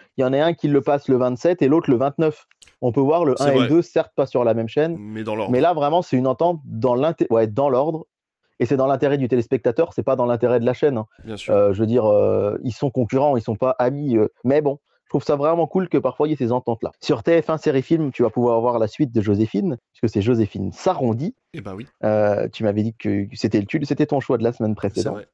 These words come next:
Speaker 1: Et on va terminer sur, euh, Chérie vingt-cinq avec Huit femmes de François Ozon. Et sur,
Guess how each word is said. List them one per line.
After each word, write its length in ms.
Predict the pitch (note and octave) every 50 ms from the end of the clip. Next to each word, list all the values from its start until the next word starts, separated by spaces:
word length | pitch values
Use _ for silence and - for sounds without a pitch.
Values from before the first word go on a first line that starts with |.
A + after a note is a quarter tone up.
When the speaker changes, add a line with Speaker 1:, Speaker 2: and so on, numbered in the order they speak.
| _ _ _ _ - - - - - - - - _ _ _ _ -
Speaker 1:
Et 640 | A3 A3+ A3+ A3 A3 G#3+ G#3+ G#3+ G#3 G#3 G#3 G#3 G3+
on 60 | G3
va 100 | F#3 F#3
terminer 400 | F3 F3+ D#3 D3+ C#3+ C#3+ C#3+ C#3+
sur, 240 | C#3 - - C3+ A#2+
euh, 460 | A#2+ A#2 A#2 A#2 A#2 A2 A2 A2 A2
Chérie 300 | G#2+ - - G#3 G3 G3
vingt-cinq 580 | D#3+ D#3 D3+ D3 - - C#3 B2 A2+ - - -
avec 240 | A2+ G#2 G2+ F#2+ -
Huit 220 | - C#3 D#3+ F3+
femmes 380 | E3 - A#2+ A#2 A#2+ C#3+ C#3+ C#3 - _ _ _ -
de 120 | G2+ G2+ F#2
François 400 | F#2 - C#3 C3 - - A#2+ A2
Ozon. 280 | G#2+ G2+ G2 A2 C3 - _ -
Et 200 | G#3 A3 - - _ -
sur, 460 | - - - - F3 E3+ D3+ -